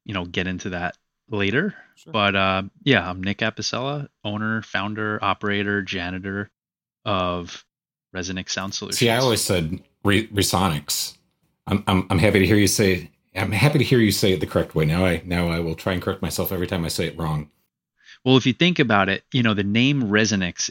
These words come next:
Speaker 1: is a play on two words,
Speaker 2: Ni-
Speaker 1: reso, resonance, and nix, like getting rid of. So you're nixing resonance. So you combine those two words together, you get Resonix.
Speaker 3: Oh, I, all I heard was getting rid of Nick.
Speaker 1: Yeah.
Speaker 2: Nick Nicks.
Speaker 1: <laughs>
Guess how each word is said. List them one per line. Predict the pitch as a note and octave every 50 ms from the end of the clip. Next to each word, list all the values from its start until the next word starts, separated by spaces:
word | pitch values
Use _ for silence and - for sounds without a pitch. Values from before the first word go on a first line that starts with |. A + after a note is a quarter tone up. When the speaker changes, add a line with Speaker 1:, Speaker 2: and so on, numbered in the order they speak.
| -
Speaker 1:
is | A2+ G2
a | F#2 F2+
play | - - - A2+ G#2+ A2 A2
on | G#2 G2 F#2
two | - - - A2 F#2+
words, | F2 F2+ F2 F2 E2+ E2 - - G#2+
Speaker 2:
Ni- | G#2+ G#2+ A2 A2+ G2
Speaker 1:
reso, | G2 G2 G2+ F#2+ - A2 A2+ B2 C3+ C#3+ C3
resonance, | G2 G2+ F#2+ F2 E2+ F2+ F2+ G2+ B2 D3 D3+ - - - - - -
and | - A2 G2 F#2 F2+ F2 F2+
nix, | F#2 G2+ F#2+ - - - - - - - -
like | F#2 E2+ - _ _
getting | - F#2+ F2+ F2+ F2 E2+
rid | F2+ F#2 F2
of. | D#2+ D#2 E2 - - - - _ _ _ _ _ _ _ _
So | - - G2+
you're | F#2+ F2
nixing | E2+ F2 F2+ G2+ A2 - - - G#2+ G2 F#2 F#2 F2+ F2 - _ _
resonance. | F#2+ F#2 F#2 F2+ F2+ E2+ E2 E2 - -
So | - - -
you | G2 G2+
combine | - - - G2 F2+ F2+ F2+
those | F2+ F2 F2 -
two | - - F#2
words | F#2 F2+ F2 -
together, | - G2 G2 G2+ G2+ F2+
you | F2+
get | F2 F2 F2 - _ _ _ _ _ _ - C#3+
Resonix. | C#3+ C#3+ - - - - - - - - - _ _ _ _ _ _ _ _ _ _ _ _ _ _ _ _ _
Speaker 3:
Oh, | - -
I, | D#2 D#2 F2+ G2 -
all | E2+ F2+ F#2+ G#2+
I | B2 A#2+
heard | A2 - A2+ G#2 F#2
was | F2+ -
getting | - - F#2+ F2+ F2
rid | F2 F2
of | F2+ D2+
Nick. | E2+ E2 D#2 D2+ - - _ _ _ _ _ _ _ _ _ _ _ _ _ _ -
Speaker 1:
Yeah. | A2 G2+ F2+ E2 D#2+ -
Speaker 2:
Nick | - A2+ B2 -
Nicks. | A#2 D#3 - - - - - - - - - D#3 - - _ - - - -
Speaker 1:
<laughs> | -